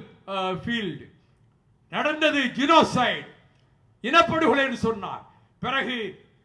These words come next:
ஜெர்மனிக்கு பக்கத்திலே அங்கே ஒரு தீர்ப்பாயத்துக்கு சென்றார். அங்கே போய், "யாரெல்லாம் இதற்கு உதவி செய்கிறார்கள், இந்த இனப்படுகொலைக்கு, நீங்கள் எங்களுக்கு ஆதரவு தர வேண்டும்" என்று சொன்னபோது, ஜெர்மனி ஆதரவு கொடுத்தது.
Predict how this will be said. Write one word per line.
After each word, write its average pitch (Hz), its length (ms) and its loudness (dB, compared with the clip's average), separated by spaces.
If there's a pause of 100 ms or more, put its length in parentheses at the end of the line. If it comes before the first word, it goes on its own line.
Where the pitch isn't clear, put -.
(160)
ஜெர்மனிக்கு 320 580 -6
பக்கத்திலே 285 540 0 (720)
அங்கே 277 380 2
ஒரு 302 180 8
தீர்ப்பாயத்துக்கு 285 840 0
சென்றார். 226 540 0 (500)
அங்கே 240 320 -2
போய், 262 380 2 (200)
"யாரெல்லாம் 311 760 8
இதற்கு 294 320 -4
உதவி 285 260 2
செய்கிறார்கள், 269 640 2
இந்த 240 60 -4
இனப்படுகொலைக்கு, 233 840 -4 (460)
நீங்கள் 254 360 -2
எங்களுக்கு 247 360 0
ஆதரவு 294 440 4
தர 269 180 0
வேண்டும்" 247 260 -2
என்று 226 180 -4
சொன்னபோது, 208 520 -4 (560)
ஜெர்மனி 277 480 0 (440)
ஆதரவு 285 360 2 (100)
கொடுத்தது. 247 420 -2